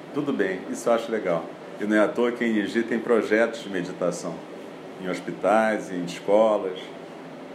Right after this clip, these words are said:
no fórum. Óbvio, a gente acha importante e acha um meio habilidoso, pelo menos compartilhar isso com as pessoas. Agora,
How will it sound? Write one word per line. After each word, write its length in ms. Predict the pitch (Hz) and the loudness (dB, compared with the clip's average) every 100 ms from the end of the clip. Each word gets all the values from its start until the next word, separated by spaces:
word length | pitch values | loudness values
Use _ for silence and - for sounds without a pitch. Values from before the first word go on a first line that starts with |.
| - | -8
no 60 | 87 | -8
fórum. 580 | - 107 113 110 101 95 - - - - - - - - - - - - - 104 | 4 6 8 4 0 -8 -12 -14 -14 -14 -14 -14 -14 -14 -14 -14 -14 -14 -8 4
Óbvio, 320 | 117 113 87 87 - - | 4 4 -6 -10 -12 -8
a 60 | 98 | -4
gente 340 | 104 101 107 | -4 0 2
acha 220 | 101 - | 4 2
importante 680 | 104 101 90 107 110 - - - - - | 0 0 2 0 0 -4 -12 -14 -14 -4
e 80 | 95 | 0
acha 260 | 95 - | 0 -2
um 60 | 98 | -2
meio 200 | 92 101 | 2 2
habilidoso, 680 | 92 90 87 87 101 104 - - - - - | 2 0 -2 0 0 0 -4 -12 -14 -14 -4
pelo 160 | 107 101 | -2 -2
menos 300 | 101 120 113 | 0 0 0
compartilhar 720 | 120 110 113 110 107 101 101 | -4 2 2 2 0 2 2
isso 240 | 98 104 - | 0 -2 -4
com 80 | 104 | -6
as 60 | |
pessoas. 480 | - 107 - 85 85 - - - - - - - - - - - - - - - - | -2 -4 -2 -6 -6 -10 -14 -14 -14 -14 -14 -14 -14 -14 -14 -14 -14 -14 -14 -8 -4
Agora, 440 | 104 104 95 | 6 6 6